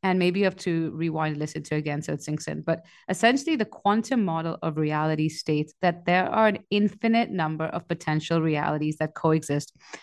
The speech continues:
at any given moment. And in order to experience a potential reality, so in order for that potential to manifest, so in order for the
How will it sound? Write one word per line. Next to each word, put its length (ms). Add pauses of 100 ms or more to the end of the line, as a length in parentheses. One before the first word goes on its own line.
(260)
at 240
any 420
given 300
moment. 300 (180)
And 300
in 160
order 320
to 160
experience 460
a 40
potential 500
reality, 560 (120)
so 440
in 120
order 200
for 120
that 480
potential 600 (340)
to 120
manifest, 560
so 120
in 100
order 220
for 240
the 160